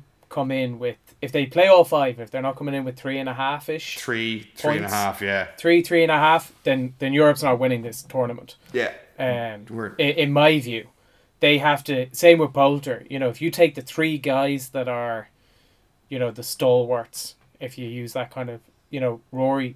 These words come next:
Speaker 1: Poulter, and Rose. My fear is how tired Rose might get over the course of the week. You know, he's had a big couple of weeks. He had the, the, obviously the Tour Championship. He's had the, the lead up to that.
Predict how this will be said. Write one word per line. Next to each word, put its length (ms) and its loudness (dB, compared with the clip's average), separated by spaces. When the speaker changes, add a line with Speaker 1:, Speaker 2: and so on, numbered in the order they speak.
Speaker 1:
Poulter, 480 -6
and 140 -12
Rose. 260 -2
My 280 4
fear 360 0
is 340 -4
how 600 0
tired 520 0
Rose 580 -4
might 280 -10
get 200 -4
over 220 -8
the 80 -16
course 340 -8
of 100 -18
the 80 -16
week. 320 -18
You 100 -6
know, 320 -4
he's 200 -14
had 140 0
a 60 -8
big 300 -4
couple 280 -4
of 60 -10
weeks. 520 -10
He 140 -14
had 220 -8
the, 260 -8
the, 300 -8
obviously 300 -4
the 100 -14
Tour 180 -2
Championship. 520 -4
He's 120 -12
had 200 -8
the, 200 -12
the 80 -14
lead 220 -2
up 120 -4
to 100 -18
that. 180 -4